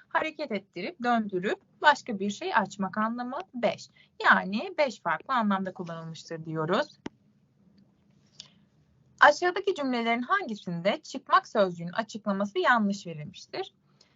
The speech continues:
"Akşamüstü evden çıkarız", yani evden ayrılırız, gideriz. İçeriden dışarıya varmak, gitmek. Doğru. "Fakülteden öğretmen çıktığı gibi işe hazırdı." Yani öğretmen çıkmak nedir? Mezun olmak. Bir meslek veya bilim kurumunda okuyup yetişmek mezun olmak. Doğru.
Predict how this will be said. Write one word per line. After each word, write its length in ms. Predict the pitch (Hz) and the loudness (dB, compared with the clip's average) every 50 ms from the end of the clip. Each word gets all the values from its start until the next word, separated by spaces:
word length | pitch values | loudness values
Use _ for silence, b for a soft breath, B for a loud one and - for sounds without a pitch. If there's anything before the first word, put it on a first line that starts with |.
| b b b b b _ _ _ _ _ _ _ _ _ _ - - | b b b b b _ _ _ _ _ _ _ _ _ _ 6 6
"Akşamüstü 560 | 277 302 - - 453 440 392 359 - - - | 6 6 6 -2 -10 -8 -10 -8 -6 -6 -6
evden 440 | - 262 269 285 247 277 277 349 381 | -4 -4 -6 -6 -4 -6 -6 -6 -8
çıkarız", 400 | - - 269 - 254 202 196 202 | -12 -16 -10 -6 -6 -6 -4 -4
yani 200 | 233 226 233 233 | -4 -6 -6 -6
evden 280 | 233 240 233 233 269 | -8 -10 -8 -10 -6
ayrılırız, 580 | 294 262 247 240 226 233 220 196 175 170 170 175 | -4 -2 -2 -2 -4 -6 -8 -8 -8 -10 -10 -10
gideriz. 520 | 214 220 202 208 190 175 180 247 359 392 _ _ _ _ - | -8 -4 -4 -4 -2 -2 -4 -6 -6 -8 _ _ _ _ -20
İçeriden 480 | 254 - - 277 262 247 254 247 240 208 | -16 -10 -8 -6 -2 0 0 0 0 -2
dışarıya 300 | 202 - 190 180 175 175 | -4 -6 -6 -4 0 0
varmak, 340 | 175 175 185 233 330 - | 2 2 4 2 0 0
gitmek. 540 | - 233 214 - - 180 196 254 - - 214 | 0 -10 -10 -8 -6 -6 -6 -6 -6 -6 -2
Doğru. 420 | 226 208 190 165 165 165 170 247 - _ _ _ _ _ _ | 0 0 0 0 -2 -4 -6 -6 -6 _ _ _ _ _ _
"Fakülteden 560 | - - - 311 - 466 466 403 311 302 294 269 | -2 -2 0 0 -2 -6 -4 -2 0 0 0 0
öğretmen 480 | 277 269 277 294 294 - 311 302 294 | 0 -2 -4 -4 -2 -2 -2 -2 -2
çıktığı 340 | - - 285 - - 302 302 | -4 -12 -16 -12 -8 -6 -6
gibi 220 | 247 214 220 277 | -6 -6 -6 -6
işe 280 | 349 349 311 - - 294 | -6 -6 -6 -4 -2 0
hazırdı." 420 | 269 226 185 185 175 165 170 - | 0 0 0 0 -2 -4 -4 -2
Yani 300 | 320 311 254 208 202 214 | 0 2 4 4 4 4
öğretmen 360 | 220 214 220 214 - 214 202 202 | 4 2 2 2 2 2 2 0
çıkmak 360 | 202 - - 190 190 196 226 | -2 -4 0 0 0 0 0
nedir? 200 | 226 226 285 392 | -4 -2 -2 -2
Mezun 440 | 370 330 277 254 240 214 190 185 170 | -2 -2 -2 0 0 0 0 0 -2
olmak. 360 | 160 151 - - 208 - 240 | -2 -2 -2 -4 -6 -4 -4
Bir 120 | 262 262 | -4 -2
meslek 460 | 247 233 226 220 - - 226 220 - | 0 0 -2 -2 -2 -4 -6 -6 -4
veya 200 | 170 165 165 170 180 | -4 -4 -4 -2 0
bilim 180 | 220 208 202 | 0 0 0
kurumunda 360 | 196 - 175 165 165 160 156 165 | -2 -2 -10 -14 -12 -6 -6 -6
okuyup 280 | - - - - - | -6 -6 -10 -10 -8
yetişmek 440 | 226 226 233 - - - 339 415 403 | -8 -8 -8 -8 -6 -2 -2 -2 0
mezun 320 | 302 269 240 214 190 170 | 4 6 6 6 6 4
olmak. 400 | 160 160 151 - - - - - | 2 0 -2 -2 -6 -6 0 4
Doğru. 340 | 247 247 202 175 160 92 127 | 8 8 8 8 8 4 2